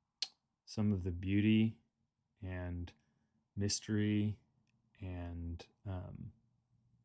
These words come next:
but also some of the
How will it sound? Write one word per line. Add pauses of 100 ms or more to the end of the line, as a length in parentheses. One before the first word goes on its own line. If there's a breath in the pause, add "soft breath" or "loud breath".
(1300)
but
also
some
of
the